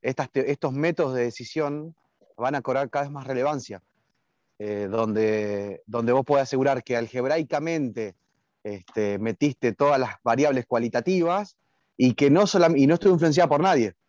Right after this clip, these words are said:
O sea, ahí entra la parte de redes, ¿no? Es decir, cómo es ese proceso, la toma de decisión de ese proceso sea lo más transparente posible y que, y que no permita, digamos, la, la no transparencia, ¿no?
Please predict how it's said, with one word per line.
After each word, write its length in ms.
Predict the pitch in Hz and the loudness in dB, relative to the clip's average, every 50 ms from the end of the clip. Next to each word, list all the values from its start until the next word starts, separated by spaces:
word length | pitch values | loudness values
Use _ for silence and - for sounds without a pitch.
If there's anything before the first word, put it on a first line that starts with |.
| _ _ _ | _ _ _
O 100 | - 107 | -14 -12
sea, 180 | 104 - 123 113 | -8 -2 0 2
ahí 100 | 117 139 | 4 4
entra 240 | 147 123 139 139 135 | 4 4 2 4 2
la 100 | 127 117 | 4 4
parte 320 | 139 135 127 - 139 127 | 2 0 2 2 2 4
de 140 | 117 113 110 | 4 4 4
redes, 340 | 107 156 185 165 120 110 104 | 4 2 2 2 0 0 -2
¿no? 180 | 117 135 151 | -4 -4 -2
Es 160 | 147 131 117 - | -2 -4 -6 -8
decir, 380 | - - 127 117 104 104 - _ _ _ _ _ _ _ _ _ _ | -8 -6 -4 -4 -4 -6 -10 _ _ _ _ _ _ _ _ _ _
cómo 240 | - 147 156 160 147 | -4 -2 0 0 -2
es 140 | 131 - | -2 -4
ese 460 | 165 156 - 160 143 139 131 - 160 131 | -6 -4 -4 -4 -4 -4 -4 -6 -8 -8
proceso, 520 | - 135 120 156 143 - 120 113 107 - _ | -8 -10 -10 -10 -8 -8 -8 -8 -8 -10 _
la 180 | 113 110 110 | -10 -10 -8
toma 260 | - - 196 202 196 170 | -4 -2 0 2 2 2
de 60 | 160 | 2
decisión 240 | 147 127 - 170 165 | 0 0 -2 -4 -4
de 40 | |
ese 120 | 147 143 120 | -4 -6 -6
proceso 360 | - 151 143 160 165 - - | -6 -6 -6 -6 -10 -10 -6
sea 140 | - 156 139 | -4 -2 -2
lo 80 | 123 | -2
más 140 | 127 147 147 | -2 -6 -6
transparente 380 | - 139 139 131 139 139 127 120 | -8 -8 -6 -6 -6 -6 -6 -6
posible 540 | - 139 - - 147 147 143 147 156 160 - _ _ _ _ _ _ _ _ _ | -8 -8 -6 -4 -4 -4 -2 -2 -4 -6 -6 _ _ _ _ _ _ _ _ _
y 140 | 123 123 120 | -8 -8 -4
que, 680 | - 135 131 123 117 117 113 110 110 107 107 107 110 | -2 -2 0 0 0 0 0 -2 -2 -4 -6 -8 -8
y 120 | - 120 - | -10 -10 -6
que 120 | 131 123 | -6 -4
no 120 | 131 139 | -4 -2
permita, 380 | - 143 131 131 143 139 156 143 | -2 -2 -2 -2 -2 -2 -2 -2
digamos, 340 | 120 123 127 127 135 131 113 | 0 -2 -2 -2 -4 -6 -6
la, 200 | 110 104 101 98 101 | -8 -10 -10 -10 -8
la 160 | 113 110 113 | -8 -6 -4
no 140 | 123 120 120 | -4 -4 -4
transparencia, 520 | - 123 110 - 123 139 127 110 - 92 | -6 -8 -6 -2 -2 -2 -2 -4 -6 -10
¿no? 160 | 123 175 190 | -10 -10 -12